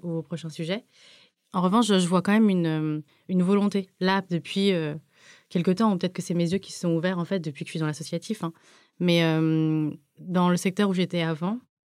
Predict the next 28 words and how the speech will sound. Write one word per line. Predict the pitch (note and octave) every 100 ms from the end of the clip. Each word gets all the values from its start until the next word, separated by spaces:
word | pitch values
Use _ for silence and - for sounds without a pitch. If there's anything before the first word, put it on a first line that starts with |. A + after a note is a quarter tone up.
| -
le | D#3+
secteur | D3 - D3+
du | D3
luxe | D3+ F#3+ - - -
et | E3+
de |
la | D#3+
mode, | E3 A3
malheureusement | G#3 D#3 D3+ D3+ F3+
non. | F3+ F#3 - _ _ _ _
Ces | -
sujets-là | F3 E3+ F#3
n'existaient | F3 D#3+ - D#3+
pas. | F#3 G3 _ A3+
Ou | A3
alors | A3 A#3
on, | A#3+ G#3 G3 F#3+ F#3 F#3 F3
on | G3+
faisait | F3+ G3 F#3+ G#3+
en | F#3+
fait | G3+ G#3+
selon | - F3+ G3+
les | F#3
tendances | F#3 F3+ F#3+ G3 F#3 - -
entre | F3 F3+
guillemets | E3+ F3+
du | E3 E3+
moment, | F3 D#3+